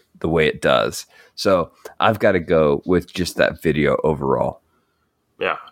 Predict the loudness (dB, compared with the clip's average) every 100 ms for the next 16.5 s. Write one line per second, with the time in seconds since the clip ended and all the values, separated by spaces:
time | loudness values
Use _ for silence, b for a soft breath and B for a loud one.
0 | 0 0 0 -2 0 0 0 -2 -4 -4
1 | 0 2 2 -2 -6 -6 -14 _ _ b
2 | b b b b _ _ _ _ _ _
3 | _ _ 0 2 2 0 0 0 0 0
4 | -2 -2 -2 0 0 0 -2 -4 -2 -2
5 | 0 0 -2 -6 -8 -2 0 2 0 -2
6 | -8 -10 -10 -8 -8 -10 -14 -16 -8 -2
7 | -2 0 0 2 2 0 -2 -2 0 0
8 | 0 2 0 -2 -6 -2 -2 -2 -6 B
9 | B B B -4 0 2 2 2 2 2
10 | 0 0 0 0 0 -2 0 0 0 2
11 | 2 2 0 0 -2 -2 -4 0 0 0
12 | -2 -4 -4 -6 -6 -4 0 2 2 2
13 | 0 0 0 0 0 0 0 -2 0 0
14 | 2 0 -2 -10 -8 -4 -2 -2 -2 -2
15 | 2 0 0 -2 -2 -6 -6 -2 0 2
16 | 0 -4 -10 -14 -16